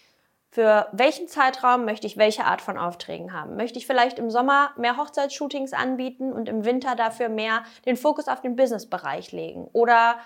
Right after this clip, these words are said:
möchte ich es genau umgekehrt haben? Möchte ich im Winter Weihnachts-, ähm, Aktionen shooten oder möchte ich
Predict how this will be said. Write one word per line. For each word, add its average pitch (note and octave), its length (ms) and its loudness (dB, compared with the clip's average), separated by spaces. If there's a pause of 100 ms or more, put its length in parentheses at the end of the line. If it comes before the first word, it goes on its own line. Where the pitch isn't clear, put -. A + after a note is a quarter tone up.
(140)
möchte D4+ 220 0
ich D4 60 -10
es D#4 40 -18
genau C#4 240 2
umgekehrt A#3+ 560 -2
haben? F#3 240 -8
Möchte G#3+ 240 -8
ich A3+ 100 -6
im A#3+ 160 -4
Winter C4 440 2 (220)
Weihnachts-, C4+ 600 0
ähm, F#3 640 -4
Aktionen F#3 840 -4 (520)
shooten F3+ 500 -4
oder F#3+ 420 0
möchte A3+ 320 -2
ich A#3+ 140 -6